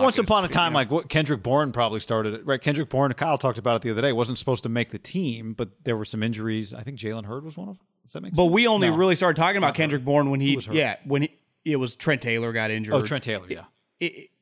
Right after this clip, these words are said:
Speaker 2: is just he became the third wide receiver. That's when he mattered,
Speaker 1: Yeah,
Speaker 2: you
Speaker 1: yeah,
Speaker 2: know,
Speaker 1: but I,
Speaker 2: the
Speaker 1: but he
Speaker 2: third
Speaker 1: had to
Speaker 2: wide
Speaker 1: make the
Speaker 2: receiver
Speaker 1: team
Speaker 2: mattered.
Speaker 1: as, like, the last guy first before he could become the third guy.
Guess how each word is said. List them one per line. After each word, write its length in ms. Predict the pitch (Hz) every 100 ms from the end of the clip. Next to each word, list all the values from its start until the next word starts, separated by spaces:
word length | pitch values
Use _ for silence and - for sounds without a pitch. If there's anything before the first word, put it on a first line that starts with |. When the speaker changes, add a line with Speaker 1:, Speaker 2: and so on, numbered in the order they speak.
| -
Speaker 2:
is 220 | 156 123
just 260 | 143 -
he 220 | - - 160
became 400 | 143 156 143 120
the 100 | 113
third 460 | - - 156 143
wide 340 | 127 127 127 107
receiver. 460 | 110 185 170 -
That's 240 | 113 120 117
when 140 | 104
he 100 | 104
mattered, 540 | 101 120 107 69 76 170
Speaker 1:
Yeah, 140 | 190
Speaker 2:
you 80 | 185
Speaker 1:
yeah, 60 | 131
Speaker 2:
know, 60 |
Speaker 1:
but 100 | 160
I, 60 | 156
Speaker 2:
the 60 | 117
Speaker 1:
but 120 | 151
he 60 | 143
Speaker 2:
third 80 |
Speaker 1:
had 120 | 170 143
to 60 |
Speaker 2:
wide 120 | 127
Speaker 1:
make 160 | 147 143
the 80 | 180
Speaker 2:
receiver 120 | 135
Speaker 1:
team 160 | 151 147
Speaker 2:
mattered. 80 | 127
Speaker 1:
as, 80 | 110
like, 140 | 110
the 80 | 120
last 280 | 127 165 -
guy 180 | 104 90
first 480 | - 165 107 - -
before 240 | 120 139
he 80 | 113
could 80 | 117
become 240 | 113 117
the 60 | 95
third 280 | 113 143 117
guy. 260 | 113 123